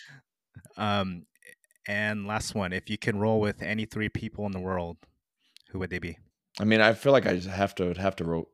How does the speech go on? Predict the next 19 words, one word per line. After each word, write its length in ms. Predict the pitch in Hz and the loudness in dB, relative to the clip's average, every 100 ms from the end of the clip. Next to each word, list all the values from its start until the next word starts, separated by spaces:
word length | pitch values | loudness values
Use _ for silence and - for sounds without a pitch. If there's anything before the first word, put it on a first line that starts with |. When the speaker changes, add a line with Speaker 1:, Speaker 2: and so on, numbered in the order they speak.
| _ | _
Speaker 2:
put 160 | - 90 | -6 -2
Gordon 400 | 87 87 87 85 - | 2 2 0 -6 -10
in 140 | 87 85 | -6 -2
there 320 | 85 85 90 | -2 -4 -8
just 240 | - 87 - | -16 -16 -14
to 80 | |
feel 240 | 80 98 85 | -6 0 0
what 140 | 85 | 0
that's 260 | - 82 - | -2 -2 2
like, 340 | 82 85 - _ - - - - | 2 0 -8 _ -20 -20 -20 -6
you 120 | 104 | 0
know? 160 | 104 87 - - | 0 0 -6 2
<laughs> 80 | 143 - - - - - - - - | 2 2 -4 -6 -14 -14 -18 -10 2
Um, 880 | 98 98 95 95 95 95 92 90 - _ _ _ _ _ _ _ _ | 6 6 6 6 6 4 2 0 -6 _ _ _ _ _ _ _ _
let's 140 | - 92 | -8 -6
see, 420 | - 92 87 87 - | 0 0 0 -2 -2
Mika, 420 | 104 104 143 139 - | 0 6 6 4 -4
Mika 220 | 98 95 95 | -2 0 2
Galvao. 440 | 98 92 101 120 | 2 4 2 0